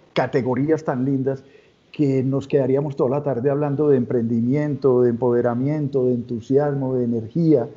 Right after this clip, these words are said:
de, de, de, de esa excelencia que finalmente se está buscando en un programa tan valioso como Generación E para llegarle a tantas, a tantas personas.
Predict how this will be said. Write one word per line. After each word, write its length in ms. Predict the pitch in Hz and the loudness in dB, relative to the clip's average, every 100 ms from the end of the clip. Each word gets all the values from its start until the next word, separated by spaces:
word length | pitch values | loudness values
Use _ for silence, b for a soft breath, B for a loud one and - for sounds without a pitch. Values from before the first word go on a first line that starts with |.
| B B B B | B B B B
de, 440 | 123 139 131 127 123 | 0 2 4 2 0
de, 200 | 131 127 | -2 0
de, 1000 | 139 135 131 131 131 131 131 131 123 120 | 0 2 2 2 0 0 0 0 -2 -6
de 160 | 135 143 | -2 0
esa 160 | 147 175 | 2 0
excelencia 800 | 175 - 147 180 151 117 127 113 | 0 2 4 4 2 -2 -4 -4
que 100 | 135 | -4
finalmente 540 | 135 123 123 143 143 | -2 -2 -4 -4 -4
se 80 | 135 | -4
está 200 | 123 123 | -4 -2
buscando 520 | 120 127 143 127 127 - b b b | -4 0 0 0 -2 -6 b b b
en 120 | 123 | -4
un 60 | 123 | -2
programa 460 | 123 135 139 135 139 | 0 2 2 0 -2
tan 260 | 135 123 | -4 -2
valioso 520 | 120 117 143 135 131 131 | -2 2 4 4 0 -4
como 240 | 123 120 | -4 -2
Generación 580 | 117 113 107 127 123 127 | -4 -4 -4 -2 0 2
E 220 | 131 131 b b b - | 2 -2 b b b -8
para 180 | 120 | -6
llegarle 1080 | 113 113 117 113 127 135 135 135 135 135 135 | -4 -2 -2 0 2 4 4 4 2 0 -2
a 120 | 120 | -6
tantas, 500 | 120 160 139 143 - - | -4 -2 -2 -4 -6 -6
a 140 | 117 | -4
tantas 400 | 147 135 - - | -2 -2 -4 -4
personas. 560 | 120 107 131 98 - | -4 0 -2 -2 -10